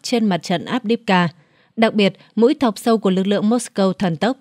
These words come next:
tiến thêm hai ki-lô-mét về phía tây từ Ocheretin tới Pores. Có phân tích cho rằng, để đạt được thành công nhanh chóng ở Avdiivka,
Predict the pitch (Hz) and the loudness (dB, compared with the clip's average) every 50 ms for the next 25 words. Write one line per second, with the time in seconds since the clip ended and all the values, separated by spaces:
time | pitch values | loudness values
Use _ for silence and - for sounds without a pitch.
0 | - - - _ - - 220 226 240 247 254 254 233 214 202 208 196 196 - 214 | -10 -20 -20 _ 2 4 4 4 4 0 0 0 0 0 0 0 -2 -2 -2 -2
1 | 196 190 185 190 190 185 277 - - 190 185 - 208 208 - 226 220 214 202 - | 0 0 0 0 0 -2 -2 -2 -2 -2 -2 -2 -4 -2 0 2 2 2 2 0
2 | - - 208 202 202 - 226 220 - 240 208 208 202 196 - 214 196 180 185 - | 2 2 4 4 4 2 0 0 0 0 2 2 0 2 2 2 2 2 2 -2
3 | _ _ - 190 185 185 - 202 190 185 190 214 240 - - _ _ _ _ _ | _ _ -2 0 0 0 2 0 2 2 2 2 0 -4 -12 _ _ _ _ _
4 | _ _ _ - - 220 220 226 - 285 - - 302 302 - - 240 214 190 196 | _ _ _ 0 2 2 2 2 0 -2 0 -2 -2 -2 -2 -2 -2 0 0 0
5 | 180 170 165 151 - 185 208 214 202 226 220 190 233 220 208 - 220 214 214 - | 0 0 -2 -4 -4 -2 0 0 2 0 0 2 0 0 0 0 -2 -2 0 0
6 | 254 254 233 226 220 220 208 196 - 208 180 180 214 247 - 180 185 - - - | 0 2 2 2 0 0 0 -2 -2 -2 -2 -2 -2 -2 -2 -2 -2 -2 -2 -4
7 | 262 - 208 214 220 - - 190 185 | -2 0 -2 -2 -2 0 0 2 2